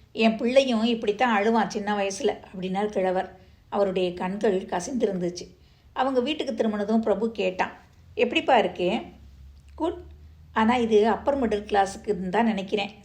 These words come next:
சரிதானே?" அப்படின்னார் நடேசன். "அஃப்கோர்ஸ், முக்கால்வாசி பேரோட குழந்தைங்க வெளிநாடுகள்ல இருக்காங்க. அந்த கிழவர் வீட்டுக்கு போனோமே,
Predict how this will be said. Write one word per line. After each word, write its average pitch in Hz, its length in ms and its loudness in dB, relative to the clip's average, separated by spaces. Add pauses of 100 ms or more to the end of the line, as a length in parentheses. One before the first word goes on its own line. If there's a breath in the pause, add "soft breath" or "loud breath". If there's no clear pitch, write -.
சரிதானே?" 208 540 4 (200)
அப்படின்னார் 190 480 -4
நடேசன். 190 460 -4 (360 soft breath)
"அஃப்கோர்ஸ், 262 580 2 (340 soft breath)
முக்கால்வாசி 240 640 2
பேரோட 196 380 2
குழந்தைங்க 214 460 2
வெளிநாடுகள்ல 220 540 2
இருக்காங்க. 190 580 -2 (380 soft breath)
அந்த 214 220 2
கிழவர் 254 360 2
வீட்டுக்கு 214 440 0
போனோமே, 208 340 2